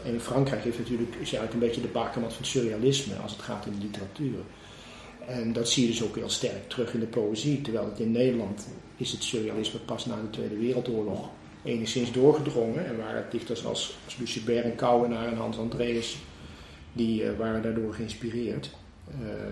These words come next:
maar in, in Frankrijk zie je dat al veel, veel, veel sterker. En wat je bijvoorbeeld ook hebt, dat is ook wel grappig, eh,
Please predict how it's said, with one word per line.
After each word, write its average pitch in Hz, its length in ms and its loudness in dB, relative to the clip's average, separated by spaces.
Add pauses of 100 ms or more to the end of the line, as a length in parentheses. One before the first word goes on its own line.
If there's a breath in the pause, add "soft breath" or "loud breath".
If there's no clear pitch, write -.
(200)
maar 110 180 2
in, 123 140 6
in 123 420 2
Frankrijk 135 380 2
zie 135 160 2
je 120 60 0
dat 120 80 -2
al 117 120 0
veel, 120 280 0
veel, 113 480 0 (140)
veel 117 240 -4
sterker. 151 440 2 (840 loud breath)
En 135 100 8
wat 135 160 12
je 143 60 8
bijvoorbeeld 131 380 12
ook 160 200 12
hebt, 131 300 6
dat 127 160 -6
is - 80 0
ook 123 100 -2
wel 123 80 2
grappig, - 480 0
eh, 117 220 2